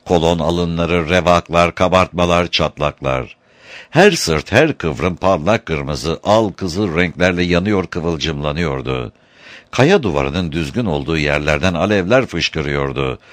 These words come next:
Su üzerine ve bir kor ateşin içine asılmış büyük aynalardan yansıyormuş gibi.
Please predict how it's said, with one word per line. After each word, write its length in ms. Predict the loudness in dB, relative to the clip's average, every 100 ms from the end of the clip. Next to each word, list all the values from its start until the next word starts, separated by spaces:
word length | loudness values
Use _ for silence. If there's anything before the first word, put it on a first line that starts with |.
| -18
Su 280 | -8 -2 0
üzerine 580 | 0 0 -2 -2 -2 0
ve 160 | 0 2
bir 140 | 0
kor 240 | 2 2
ateşin 360 | 2 0 -2 -2
içine 280 | -4 -2 -2
asılmış 520 | -2 -2 -4 -4 -2
büyük 240 | 0 0
aynalardan 680 | 2 0 0 0 0 2 0
yansıyormuş 800 | 2 0 0 -2 -2 -2 -2 -6
gibi. 400 | -6 -6 -4 -6